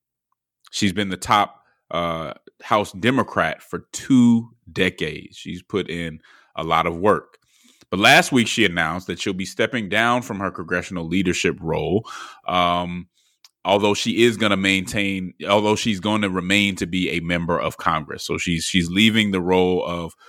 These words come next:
party leadership, maintaining her seat in Congress, and probably get an opportunity to train up whoever her successor may be.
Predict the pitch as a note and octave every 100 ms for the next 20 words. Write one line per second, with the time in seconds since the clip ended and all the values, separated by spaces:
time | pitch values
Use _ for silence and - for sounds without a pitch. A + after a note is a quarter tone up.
0 | _ - F#2+ F2 F#2+ A2+ A2 - A2 F#2+
1 | _ _ F#2 G#2+ G#2+ G2 G#2 G2+ G2+ F#2+
2 | G#2 F2 F2 - F2 E2+ E2+ F2 F2 -
3 | G2+ G2 F2+ F#2+ E2+ E2+ - - F2+ F2+
4 | E2+ - F2 - F#2+ F2+ E2+ - F2 E2+
5 | E2 D#2 E2+ E2+ - F2 - E2+ E2 D#2+
6 | D#2+ -